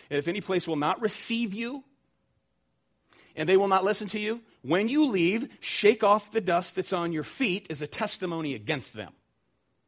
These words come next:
You know, Doctor Stephen Lawson, who's preached here before, when he was in a church in Mobile, Alabama,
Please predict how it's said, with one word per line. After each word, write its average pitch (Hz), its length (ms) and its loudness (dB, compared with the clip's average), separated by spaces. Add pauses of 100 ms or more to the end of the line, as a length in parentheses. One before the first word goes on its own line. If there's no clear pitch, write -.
(1300)
You 156 80 -4
know, 151 60 0
Doctor 147 260 2
Stephen 143 280 -2
Lawson, 139 340 -4
who's 127 100 -10
preached 139 280 -10
here 139 120 -6
before, 127 460 -8
when 117 120 -8
he 135 140 -6
was 147 140 -2
in 139 80 -4
a 131 40 -6
church 135 380 -8
in 113 260 -12
Mobile, 127 380 -6
Alabama, 123 640 -6